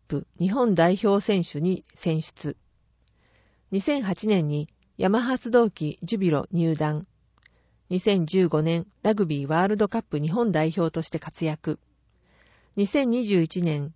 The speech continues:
現役引退後から、二千二十四年六月まで、静岡ブルーレブズのクラブリレーションオフィサーとしてご尽力。二千二十四年八月、一般社団法人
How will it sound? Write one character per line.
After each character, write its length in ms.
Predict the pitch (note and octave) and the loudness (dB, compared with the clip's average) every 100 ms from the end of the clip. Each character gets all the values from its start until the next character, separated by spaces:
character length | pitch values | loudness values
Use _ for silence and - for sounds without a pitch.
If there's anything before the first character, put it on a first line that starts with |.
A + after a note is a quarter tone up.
| - | -2
現 260 | F#3+ A3 A#3 | 2 4 2
役 320 | A3+ A3 - | 0 -4 0
引 180 | F#3+ G#3+ | 0 2
退 240 | G#3+ G3+ | 2 2
後 100 | G3 | 0
か 120 | D#3+ | -2
ら、 200 | C#3+ C#3+ _ _ _ - | -4 -6 _ _ _ -6
二 100 | F3 | -2
千 280 | G3 F#3+ | 2 2
二 160 | E3+ F#3 | 4 2
十 180 | E3+ D#3 | 2 0
四 140 | D3+ | 0
年 200 | D#3+ E3 | 0 0
六 240 | D3+ D3+ F#3+ | -2 -2 -2
月 200 | F#3+ F#3 | -2 -2
ま 160 | D3+ | -2
で、 180 | D3 D3 _ _ _ _ | -4 -6 _ _ _ _
静 300 | - F#3 A3 | -10 -6 2
岡 240 | B3+ F#3+ D3 | 2 2 -2
ブ 160 | D#3 | 0
ル 220 | F#3+ A#3 | 2 2
ー 20 | A#3 | 4
レ 120 | A#3+ | 2
ブ 100 | F#3 | 2
ズ 160 | - | -4
の 200 | D3 C#3+ - _ _ _ - | -6 -6 -8 _ _ _ -4
ク 100 | G3 | 2
ラ 160 | A3 | 2
ブ 160 | A#3 A3 | 2 -2
リ 140 | F3 G3 | 0 2
レ 180 | G#3 | 2
ー 40 | G3+ | 2
シ 120 | - | 0
ョ 80 | F#3+ | -2
ン 40 | |
オ 140 | - G3 | 0 -4
フ 80 | - | -4
ィ 40 | |
サ 220 | - C#3+ | -6 -4
ー 40 | C#3+ | -4
と 100 | D3+ | -8
し 140 | - | -4
て 220 | - G#3 - - | -2 -2 -4 -4
ご 120 | D#3 | -2
尽 220 | D#3+ D#3+ | -2 -2
力。 320 | D#3 - D3 - _ _ _ _ _ _ _ _ _ _ - | -2 -4 -8 -10 _ _ _ _ _ _ _ _ _ _ -4
二 100 | F#3+ | 2
千 240 | G#3 F#3+ | 4 4
二 120 | F#3 | 4
十 200 | F3 E3 | 2 2
四 120 | D#3+ | 2
年 220 | D#3 E3+ E3+ | 0 0 -2
八 280 | E3+ - | -4 -2
月、 340 | F#3 F3+ F#3 - _ _ _ - | -2 0 -4 -6 _ _ _ -6
一 140 | G3 - | -6 -4
般 180 | A3+ A#3+ | -2 0
社 160 | A#3+ A3+ | 2 2
団 220 | A3+ A3+ | 2 2
法 200 | A#3+ F#3 | 2 2
人 280 | D3+ D3+ | 0 -4